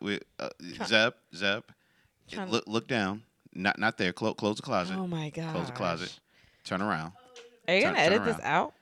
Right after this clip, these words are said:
Speaker 1: There we go. All right.
Speaker 2: These fucking instructions.
Speaker 1: I, I'm trying, trying to get this liquor up. What I was gonna say though is that you telling me that your drink is delicious because I dropped mine does nothing for me.
Speaker 2: Well, why did
Speaker 1: But
Speaker 2: you
Speaker 1: me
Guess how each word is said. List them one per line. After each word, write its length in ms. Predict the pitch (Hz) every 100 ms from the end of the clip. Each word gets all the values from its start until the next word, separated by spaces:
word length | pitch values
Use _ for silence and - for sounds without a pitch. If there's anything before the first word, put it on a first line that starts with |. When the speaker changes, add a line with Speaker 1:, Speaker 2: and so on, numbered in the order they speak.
| _ -
Speaker 1:
There 120 | 82
we 100 | 87
go. 200 | 78 73 - _ -
All 160 | 82
right. 220 | 78 76
Speaker 2:
These 260 | 185 185 -
fucking 220 | 185 196
instructions. 640 | 175 151 - 156 - 226 185
Speaker 1:
I, 260 | - 90 50
I'm 120 | 87 95
trying, 320 | 120 110 104
trying 200 | - 113
to 60 |
get 140 | 98 98
this 160 | 90
liquor 320 | 92 90 85 82
up. 100 | 80 - -
What 140 | - 110
I 80 | 117
was 80 |
gonna 160 | 101 95
say 240 | - 107
though 260 | 90 85 80
is 220 | 80 80
that 340 | 85 82 80 -
you 300 | 95 165 190
telling 440 | - 143 127 110
me 340 | 98 80 78 85
that 200 | 82 80
your 80 | 92
drink 300 | 82 90 -
is 80 | 76
delicious 640 | 78 73 80 - 65 69
because 260 | - 76 78
I 60 | 73
dropped 320 | 78 78 -
mine 380 | 82 76 67 64 _ - _ -
does 240 | 98 82
nothing 720 | 85 85 95 - 85 80 78 82 _ -
for 200 | - 82
me. 200 | 76 -
Speaker 2:
Well, 160 | 180
why 160 | 180 214
did 120 | 254
Speaker 1:
But 100 | 214
Speaker 2:
you 60 |
Speaker 1:
me 40 | 202